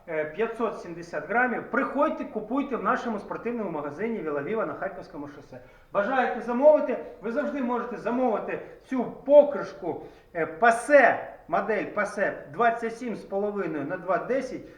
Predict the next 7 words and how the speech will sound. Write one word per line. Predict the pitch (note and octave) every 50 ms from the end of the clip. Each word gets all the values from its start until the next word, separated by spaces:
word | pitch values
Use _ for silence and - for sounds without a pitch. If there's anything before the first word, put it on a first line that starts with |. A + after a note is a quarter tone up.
| - - - _ _
е, | E3+ D#3+ D#3+ D#3 D3+ D3
за | C#3+ G3 A3
вагою | A3+ A3+ G#3+ G#3 G3+ F3 D#3+ C#3+ - -
п'ятсот | - A3 A3 A3 - G#3+ F#3 - -
сімдесят | E3+ D#3+ D#3+ D#3 - - D3 C#3+
грамів | C#3 F#3+ A3+ B3 B3+ B3+ A3+ E3+ D3 - - - - - - -
і, | - B3+ C#4 C#4 C4